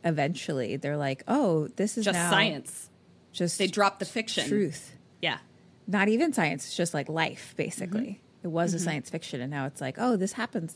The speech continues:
Speaker 1: This is, this has happened in the world now."
Speaker 2: Yep.
Speaker 1: And a lot of times it's like, oh, a whole bunch of movies that are all like that with the same thing.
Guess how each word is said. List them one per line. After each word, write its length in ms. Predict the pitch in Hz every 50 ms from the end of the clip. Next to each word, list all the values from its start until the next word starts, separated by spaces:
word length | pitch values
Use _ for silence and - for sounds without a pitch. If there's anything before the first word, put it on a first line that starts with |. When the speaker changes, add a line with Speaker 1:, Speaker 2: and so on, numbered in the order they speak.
| - -
Speaker 1:
This 240 | 165 165 190 - -
is, 180 | 165 - - - - - - - - -
this 160 | - 190 - -
has 100 | 175 170
happened 300 | 175 165 - 175 170 175
in 80 | 165
the 60 | 175
world 260 | 160 170 190 214 208 160
now." 240 | 139 87 123 143 151 - - - - -
Speaker 2:
Yep. 180 | 185 185 185 - - - - - - - - - - - _ - - - - - - _ - - - -
Speaker 1:
And 120 | 202 196
a 60 | 180
lot 200 | 170 190 196 220
of 80 | 240 220
times 260 | - 208 175 160 -
it's 120 | 170 - -
like, 220 | 165 151 151 - -
oh, 160 | 196 196 180 170
a 60 | 156
whole 500 | 156 - - 220 190 185 185 185 180 180
bunch 360 | 165 147 160 156 170 170 - 165
of 120 | 147 135
movies 340 | 147 170 202 131 110 147 -
that 120 | - 147
are 100 | 151 143
all 220 | 151 160 165 170 165
like 240 | 160 151 156 - -
that 160 | - 139 -
with 120 | - -
the 60 | -
same 380 | - - - 185 175 180 185 180
thing. 400 | - 190 175 143 107 - 147